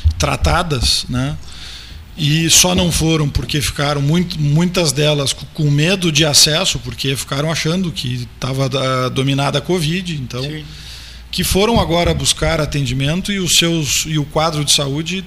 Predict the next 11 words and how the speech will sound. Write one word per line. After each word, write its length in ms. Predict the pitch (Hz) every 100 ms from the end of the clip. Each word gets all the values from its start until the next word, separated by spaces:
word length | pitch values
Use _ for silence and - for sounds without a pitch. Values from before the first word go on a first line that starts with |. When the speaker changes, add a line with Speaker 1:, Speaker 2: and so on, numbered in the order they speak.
| 190
Speaker 1:
tá 320 | - 156 180 175
muito 300 | 156 175 180
mais 300 | 175 185 170
agravado. 460 | 180 156 143 127 113 - - - - - - -
E 120 | 233
vários, 600 | 220 220 403 392 120 -
várias 440 | 123 139 214 214
outras 380 | 151 190 170 127
coisas, 420 | - 156 180 139
a, 260 | 135 131 143
o, 200 | 160 143